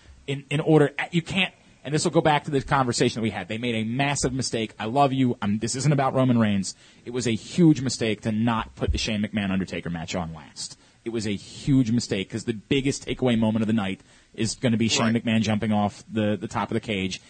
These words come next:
Speaker 1: And because, as I had said all along, you, it, you've essentially put this stipulation in for the match that you never paid off.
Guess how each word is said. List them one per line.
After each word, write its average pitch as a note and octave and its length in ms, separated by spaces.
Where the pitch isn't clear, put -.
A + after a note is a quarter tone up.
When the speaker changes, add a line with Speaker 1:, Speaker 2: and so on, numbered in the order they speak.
Speaker 1:
And D#3 200
because, C3 540
as C3 180
I C3 80
had B2 120
said D#3 180
all D3+ 200
along, B2 440
you, D3+ 220
it, E3+ 180
you've F#3 200
essentially C4 440
put - 260
this G3 160
stipulation D3+ 840
in D3 260
for C#3+ 80
the C3+ 60
match C3 460
that D#3+ 140
you E3 120
never E3 340
paid G#2+ 220
off. - 380